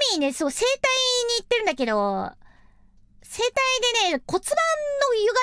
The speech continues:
みからやはり、いろんな不調が来てると言われたので、あのー、骨盤筋トレとかで検索し-、したら出てきた、なんかね、足の間に挟んで、なんか内も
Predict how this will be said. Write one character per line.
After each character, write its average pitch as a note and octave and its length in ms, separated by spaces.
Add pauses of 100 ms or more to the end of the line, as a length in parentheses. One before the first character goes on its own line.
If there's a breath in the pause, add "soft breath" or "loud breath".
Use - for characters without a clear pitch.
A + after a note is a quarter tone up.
(140)
み - 40
か G4 120
ら C4+ 80
や B3+ 100
は D4+ 160
り、 A#3 400 (440 soft breath)
い D#4 100
ろ G4+ 120
ん A#4 100
な A4 120
不 - 80
調 A4 220
が A4 140
来 - 80
て E4 80
る C#4+ 100
と - 40
言 B3 100
わ C4 80
れ C#4 80
た D4+ 120
の C4 120
で、 G3 400 (1040 soft breath)
あ B3+ 100
の C4 440
ー、 - 40
骨 E4+ 120 (440)
盤 C4+ 80 (120)
筋 - 120 (140)
ト A#4+ 100
レ A4+ 180
と - 100
か C4+ 80
で B3 100
検 F4+ 220
索 G#4 180
し-、 - 40 (260)
し - 80
た G4 100
ら C#4+ 200
出 A#3 180
て F#4+ 120
き - 80
た、 G3 400 (200)
な C#4 140
ん C#4+ 40
か C#4 100
ね、 G#3 500 (640 soft breath)
足 - 220
の A#4+ 140
間 A4+ 220
に A4+ 60 (300)
挟 G#4 380
ん - 20
で、 G#3 440 (1120 soft breath)
な C#4 160
ん - 40
か B3 220
内 - 300
も A#4+ 60